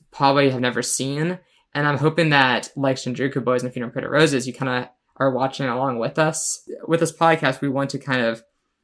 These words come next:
expand your horizons, you know, like, like, uh, whether you're, like, a cinema person or not, you know, like, I want, we want to, like, at least, like, introduce you to, like, some new films. And I think that, like, because I think that these films are what can kind of, kind of, like,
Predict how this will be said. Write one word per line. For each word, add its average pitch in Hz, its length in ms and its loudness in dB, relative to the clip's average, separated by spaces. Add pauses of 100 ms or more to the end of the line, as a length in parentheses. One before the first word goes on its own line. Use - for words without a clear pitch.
(220)
expand 160 480 2
your 143 100 2
horizons, 117 880 -2
you 139 100 -4
know, 120 180 -4
like, 123 220 -8
like, 135 380 -6
uh, 110 100 -6
whether 139 240 0
you're, 131 180 2
like, 127 140 -2
a 127 40 -4
cinema 127 540 -2 (320)
person 127 360 0
or 117 100 0
not, 113 420 0
you 127 100 -2
know, 120 120 -2
like, 120 160 -2
I 127 60 2
want, 127 300 -4 (100)
we 131 80 -8
want 127 220 -2
to, 131 80 -2
like, 127 160 -4
at - 60 -4
least, 135 220 -2
like, - 100 -18
introduce 127 480 -4
you 123 80 -4
to, 120 200 -8
like, 123 160 -6
some 117 180 -8
new 117 180 -6
films. - 680 -8 (500)
And 131 140 2
I 127 40 2
think 143 220 -2
that, 139 240 2
like, 120 380 -2
because 139 160 0
I 135 40 2
think 139 220 -6
that - 280 -4 (720)
these 127 160 -6
films 123 280 -4
are 120 120 -2
what 120 200 -6
can 139 140 -6
kind 120 220 -4
of, 110 100 -10
kind 120 160 -6
of, 113 60 -10
like, 110 240 -10